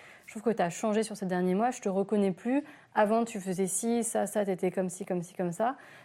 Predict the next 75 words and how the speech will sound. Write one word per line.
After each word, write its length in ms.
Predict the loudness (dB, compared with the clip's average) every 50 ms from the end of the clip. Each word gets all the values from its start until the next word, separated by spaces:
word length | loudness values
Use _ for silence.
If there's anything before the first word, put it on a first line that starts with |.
| -4 0
Maintenant, 600 | 2 2 4 4 4 4 4 6 6 4 2 2
bah, 120 | 0 -2
pour 120 | 0 2 2
la 80 | 2
dépression, 420 | 2 2 0 -2 -2 0 0 0 0
c'est 240 | 0 0 0 0 -2 -4 -12 -20 -20 -20 -20 -20 -10
tu, 220 | -6 -6 -4 -4
tu, 140 | -6 -8 -4
tu 120 | 0 0
as 60 | 0
plus 160 | 0 0 0 0
envie 140 | 0 -2
de 60 | -2 -4
sortir, 600 | -4 -4 -6 -6 -4 0 2 4 4 2 2 0
je 80 | 0
vois 140 | 0 0 0
que 60 | 0
tu 120 | -2 -2 0
manges 220 | 0 0 0 0
moins, 260 | 0 0 2 0 0
t'as 120 | 2 0 0
l'air 120 | 0 0
de 60 | -2
plus 180 | -4 -6 -10 -14
prendre 240 | -8 -6 -4 -4 -2
plaisir 320 | 0 0 2 2 2 2
aux 80 | 2 0
choses, 360 | 0 2 4 4 4 4 4
t'as 120 | 2 0 0
du 120 | 0 -2
mal 180 | -2 -2 0 0
à 80 | 0 0
aller 160 | 0 0 -2
travailler, 520 | -2 -4 -2 0 2 2 2 2 2 2
et 40 | 0
cetera, 360 | -2 -4 -6 -6 -4 -4 -6 -6
et 40 |
cetera. 220 | -6 -10 -12 -12 -12 -16 -20 -20 -20 -20 -20 -20 -20 -6 -2
Est-ce 160 | -2 0 0
que 80 | 0 0
tu 180 | 0 0 0
veux 180 | 2 2 2 2
qu'on 160 | 2 2 0
aille 120 | 0 0
voir 180 | 0 0 0 0
ensemble, 400 | -2 -4 -4 -4 -4 -2 -2 0
euh, 220 | 0 0 -2 -2 -4 -4
un 60 | -2
médecin ? 300 | -2 -2 -2 -2 -2 -4
Est-ce 100 | -4 -4
que 80 | -4 -6
tu 160 | -6 -4 -4
veux 80 | -2 0
que 100 | 0 0
je 120 | 0 -2
t'aide 260 | 0 0 2 4 4
à 60 | 2
prendre 240 | 2 0 -4 -4 -2
un 60 | -2
rendez-vous ? 340 | -2 -2 -2 -2 -2 -2 -2
Parce 220 | -2 -2 -2 -2 -2
que 100 | -6 -6
c'est 120 | -4 -6
souvent 220 | -6 -6 -6 -4
ça 140 | -2 -2 -2
qui 80 | -2 -4
est 40 | -6
tr-, 120 | -6 -8 -8 -4
im-, 160 | -4 -4 -2 -2
impossible 380 | -2 -2 -2 -2 -4 -6 -6 -4
quand 140 | -2 0
on 40 | 0
est 20 | 0
en 100 | 2 0
dépression. 460 | 0 -2 -2 -6 -8 -6 -6 -8